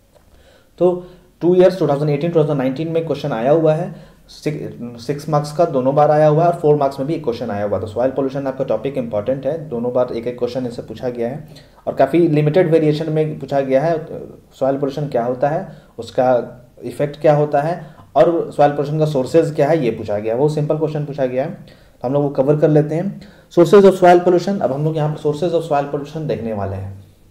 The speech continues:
तो sources क्या क्या हो सकता है, तो जैसा कि अब तक, अब तक हम लोगों ने पढ़ा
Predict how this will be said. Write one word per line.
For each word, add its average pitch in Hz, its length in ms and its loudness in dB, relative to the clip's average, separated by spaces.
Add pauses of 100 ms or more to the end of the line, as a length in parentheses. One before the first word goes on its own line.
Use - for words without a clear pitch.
(800)
तो 151 100 -4 (140)
sources 180 420 2
क्या 170 140 8
क्या 185 160 6
हो 151 140 2
सकता 160 340 0
है, 180 140 0 (380)
तो 120 60 -10
जैसा 139 200 4
कि 170 100 2
अब 156 140 4
तक, 160 240 2
अब 151 180 0
तक 165 140 2
हम 165 80 -6
लोगों 165 160 -2
ने 156 100 0
पढ़ा 135 240 2